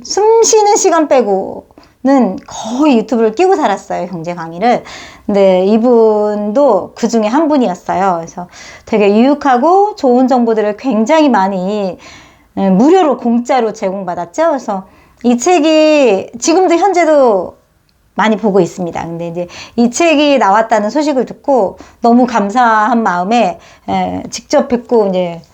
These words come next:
보답할 길은 아직은 없어서, 에, 책을 구입했습니다. 그래서 책을 구입해서 단숨에 읽고 여러분에게 지금 소개하고 있습니다. 음, 유튜브 강의는 정말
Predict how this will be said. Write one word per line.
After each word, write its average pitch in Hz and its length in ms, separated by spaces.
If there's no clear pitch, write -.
보답할 240 440
길은 190 600
아직은 262 340
없어서, 214 600
에, 196 80
책을 311 460
구입했습니다. 202 720
그래서 190 380
책을 277 540
구입해서 233 640
단숨에 226 460
읽고 415 500
여러분에게 185 560
지금 302 400
소개하고 208 800
있습니다. - 460
음, 226 720
유튜브 415 260
강의는 392 520
정말 240 840